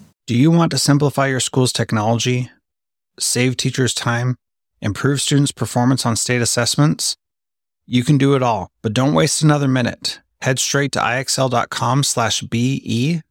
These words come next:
to learn how I X L's research-proven teaching and learning platform can help you achieve all these goals. That's I X L dot com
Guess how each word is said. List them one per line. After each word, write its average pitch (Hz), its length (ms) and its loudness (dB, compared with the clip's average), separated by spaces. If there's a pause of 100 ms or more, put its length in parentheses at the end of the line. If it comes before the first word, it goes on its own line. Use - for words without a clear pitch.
(100)
to - 140 -2
learn 117 260 0
how 117 160 -2
I 117 200 0
X - 180 -4
L's 110 260 -4
research-proven 135 1120 -2
teaching 151 480 -2
and 123 160 0
learning 123 240 0
platform 139 520 -2
can 104 120 -8
help 113 240 -2
you 123 120 2
achieve 120 380 0 (180)
all 117 180 2
these 104 220 -4
goals. 87 380 -8 (720)
That's 117 300 -2
I 113 180 -2
X 131 220 -4
L 135 100 2
dot 123 220 -2
com 135 460 0